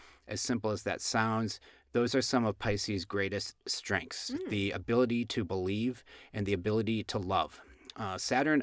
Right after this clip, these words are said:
Speaker 1: always wants to know how much money is in your bank account and what dazzling achievements you can list on your resume. It wants to know how many followers you have on Instagram. That's Saturn.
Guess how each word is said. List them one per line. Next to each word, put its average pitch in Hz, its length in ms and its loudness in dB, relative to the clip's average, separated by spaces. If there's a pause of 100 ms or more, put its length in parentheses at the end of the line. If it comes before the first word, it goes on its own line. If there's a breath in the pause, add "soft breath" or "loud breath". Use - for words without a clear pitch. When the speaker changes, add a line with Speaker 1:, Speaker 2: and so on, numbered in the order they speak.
(100)
Speaker 1:
always 127 340 0
wants 117 300 -2
to - 120 -4
know 110 260 0
how 117 120 -2
much 113 240 -2
money 107 380 -2
is 104 160 -4
in 104 100 0
your 90 80 -2
bank 98 300 -4
account 147 400 -2 (420 loud breath)
and 104 200 0
what 101 220 2
dazzling 113 480 2
achievements 110 600 -2
you 107 100 -4
can 120 160 0
list 98 340 -4
on 104 240 -4
your 98 160 -4
resume. 98 520 0
It 95 80 -8
wants 101 240 -2
to 123 100 -2
know 107 180 2
how 107 140 2
many 113 160 0
followers 101 580 0
you 104 100 -2
have 101 200 0
on 120 140 4
Instagram. 107 500 -2
That's 113 180 -2
Saturn. 143 380 4